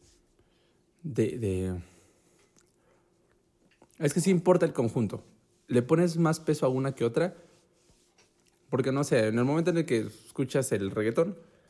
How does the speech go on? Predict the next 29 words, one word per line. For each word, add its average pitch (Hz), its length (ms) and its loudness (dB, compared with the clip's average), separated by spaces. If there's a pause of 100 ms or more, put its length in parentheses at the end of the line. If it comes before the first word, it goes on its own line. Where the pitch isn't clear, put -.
(220)
como 127 160 -4
que 127 80 -4
automáticamente 147 640 0
me 127 100 0
da 117 80 4
hueva 120 240 4
y 117 60 2
no 117 80 0
le 117 80 0
pongo 113 160 -2
atención 113 300 -4
a 117 40 -4
la 113 60 -8
letra, - 220 -10
¿no? 139 60 -10
Es 123 60 -10
como, - 180 -8
"Ah, 131 720 -2
sí, 131 200 4
nada". 117 420 2
Y, 127 80 2 (200)
y 113 60 0
yo, 123 200 4
para 117 140 2
mí, 117 100 0
ya, 113 260 -2
ya 117 120 2
valió 123 180 4
verga. 113 240 -6